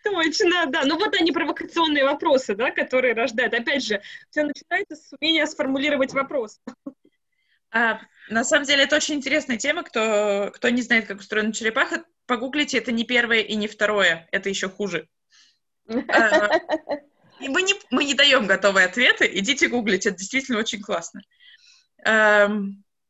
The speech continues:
Speaker 3: Да,
Speaker 2: ну
Speaker 3: ну,
Speaker 2: что
Speaker 3: собственно, мы тогда потихоньку переходим к оставшимся
Speaker 1: Да.
Speaker 3: двум, а, навыкам. Это, а, взаимозависимые и взаимонеразрывные социальные навыки и навыки эмоционального, а, интеллекта. С-, или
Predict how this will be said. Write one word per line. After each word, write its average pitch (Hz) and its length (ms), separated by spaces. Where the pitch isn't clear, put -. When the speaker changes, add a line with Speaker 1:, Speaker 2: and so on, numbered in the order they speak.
Speaker 3:
Да, 285 180
Speaker 2:
ну 277 60
Speaker 3:
ну, 269 120
Speaker 2:
что 392 100
Speaker 3:
собственно, 370 360
мы - 40
тогда 370 340
потихоньку 349 560
переходим 349 480
к - 40
оставшимся 320 500
Speaker 1:
Да. 294 100
Speaker 3:
двум, 330 240
а, 254 560
навыкам. 320 680
Это, 277 280
а, 277 540
взаимозависимые 269 1400
и 254 120
взаимонеразрывные 277 1080
социальные 359 560
навыки 233 400
и 226 40
навыки 262 320
эмоционального, 220 800
а, 202 500
интеллекта. 220 500
С-, - 140
или 294 160